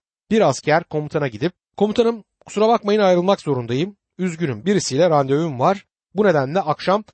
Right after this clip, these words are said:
savaşta burada olmayacağım." demez. "Komutanım, ben şuraya ya da buraya gitmem." diyemez. Ya da "O silahı, bu silahı taşımak istemiyorum." diye bir girişimde bulunamaz.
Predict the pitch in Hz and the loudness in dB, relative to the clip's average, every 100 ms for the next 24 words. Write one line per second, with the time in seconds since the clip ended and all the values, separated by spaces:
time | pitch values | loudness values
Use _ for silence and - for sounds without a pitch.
0 | _ - 202 156 120 202 170 175 131 175 | _ -4 0 0 0 -2 -2 0 2 0
1 | 190 _ _ 175 196 127 101 117 131 104 | -2 _ _ 2 2 0 -6 -2 -2 -4
2 | 90 107 - - _ _ _ _ _ - | -10 -12 -18 -18 _ _ _ _ _ -2
3 | 202 190 170 143 180 196 196 175 180 175 | 0 0 0 2 0 -2 -2 -2 0 2
4 | 165 160 170 180 165 185 202 226 _ _ | 0 0 0 -2 -4 -2 -2 -2 _ _
5 | 131 127 85 - - 120 120 101 _ _ | -2 0 -2 -12 -6 -2 0 -2 _ _
6 | _ 175 180 - 156 147 170 180 165 - | _ -4 -4 0 2 2 2 0 -4 -4
7 | 147 131 185 - 147 147 160 - - 180 | -2 0 0 -2 -6 -4 -4 -4 -2 0
8 | 120 104 104 110 127 160 120 107 - 101 | -2 -6 -4 -4 -2 -4 -4 -8 -8 -4
9 | 147 220 _ 151 147 113 82 - - | -2 -2 _ -6 -4 -4 -8 -12 -18